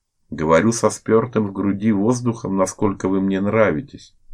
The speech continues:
Степан замолчал после этого слова. Соня покраснела,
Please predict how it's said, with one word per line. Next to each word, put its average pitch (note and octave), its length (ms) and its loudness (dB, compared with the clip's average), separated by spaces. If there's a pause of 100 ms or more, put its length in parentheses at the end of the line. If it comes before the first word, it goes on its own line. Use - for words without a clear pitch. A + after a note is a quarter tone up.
(1200)
Степан F#2+ 460 -4
замолчал G2+ 720 -2
после D#2 440 -6
этого D#2+ 280 -6
слова. C#2+ 600 -10 (440)
Соня D#2 440 -4
покраснела, D2 960 -6